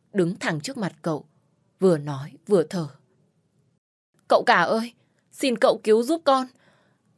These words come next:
Xin cậu, xin cậu nhanh lên ạ." Đinh Tùng nhìn thấy sự hớt hải của Mai Hoa, nhanh chóng gập lại sổ sách, lên tiếng hỏi. "Chuyện gì đấy?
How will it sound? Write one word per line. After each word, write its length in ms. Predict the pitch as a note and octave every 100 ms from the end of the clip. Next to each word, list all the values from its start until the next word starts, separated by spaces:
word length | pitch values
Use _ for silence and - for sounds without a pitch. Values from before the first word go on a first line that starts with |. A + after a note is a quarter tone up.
| -
Xin 220 | - C4+
cậu, 320 | C#4 F#3 F#3+ F3+ _ _ _ _ _
xin 200 | - D#4
cậu 200 | B3+ D4
nhanh 240 | C4+ D4+ D4+
lên 180 | D4+
ạ." 240 | C#4+ - - _ _ _ _ _ _ _ _ _ _ _
Đinh 260 | E3 E3 D#3
Tùng 320 | D#3 D3+ C#3+
nhìn 180 | C#3+ C3+
thấy 220 | C#3 E3
sự 200 | G3+ -
hớt 220 | G3 D4
hải 200 | B3+ E3+
của 120 | D#3 C#3
Mai 220 | D#3 D#3
Hoa, 360 | F3 F3 E3+ - _ _ _ _
nhanh 280 | F#3 F3+ E3
chóng 360 | E3+ D#3 F3 B3
gập 200 | F3+ F3
lại 120 | D3+
sổ 240 | D3+ D#3+
sách, 240 | C3 A3+ C4+ _ _ -
lên 220 | F3 D#3
tiếng 180 | D#3 C#3+
hỏi. 240 | - F3+ - _ _ _ _ _ _ _ _ _ _ _ -
"Chuyện 240 | E3+ D#3+
gì 160 | D#3+ C#3+
đấy? 220 | D#3+